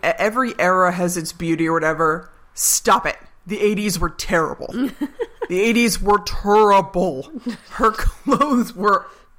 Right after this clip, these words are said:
awful. Anyway, the second episode establishes that Sam's M O is getting with a lot of women.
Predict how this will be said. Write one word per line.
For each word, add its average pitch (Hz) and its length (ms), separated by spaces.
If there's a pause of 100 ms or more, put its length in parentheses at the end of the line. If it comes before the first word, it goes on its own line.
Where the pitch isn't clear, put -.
(200)
awful. - 600 (800)
Anyway, 160 280 (720)
the 320 100
second 508 360
episode 226 720 (520)
establishes 226 1080
that 185 300
Sam's 208 960 (540)
M 190 180
O 160 460 (100)
is 156 600 (760)
getting 175 320
with 175 120
a 190 60
lot 147 220
of 147 160
women. 135 400